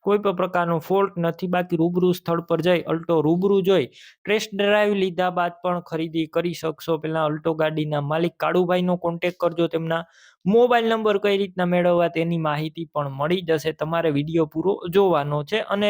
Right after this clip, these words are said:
ગાડી રૂબરૂ જોવા જાવ તો કાળુભાઈનો કોન્ટેક્ટ કર્યા વગર જતા નહીં, કેમ કે Alto વેચાઈ જશે, તમારે ખોટો ધક્કો થશે ત્યાં.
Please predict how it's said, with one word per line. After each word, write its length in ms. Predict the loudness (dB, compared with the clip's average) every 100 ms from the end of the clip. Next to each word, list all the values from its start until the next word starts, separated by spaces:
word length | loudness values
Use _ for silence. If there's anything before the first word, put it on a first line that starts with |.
| 0
ગાડી 360 | 0 0 0
રૂબરૂ 360 | 0 -2 -2 -4
જોવા 300 | -2 0 0
જાવ 180 | 0 -2
તો 140 | -2
કાળુભાઈનો 720 | -2 -2 2 2 2 -2 -4
કોન્ટેક્ટ 400 | -6 -8 -6 -8 -2
કર્યા 260 | 0 2
વગર 340 | 0 0 0 0
જતા 340 | -4 0 -2
નહીં, 240 | 0 -6 -8 _ -20 _ -4
કેમ 180 | -2 0
કે 100 | 0
Alto 380 | 0 0 2
વેચાઈ 320 | 2 2 0 0
જશે, 300 | 0 -2 -6
તમારે 400 | -4 -4 -2 -4
ખોટો 400 | -4 -4 -2 -2
ધક્કો 400 | -2 -2 -2 -2
થશે 340 | -4 -4 -6
ત્યાં. 260 | -4 -6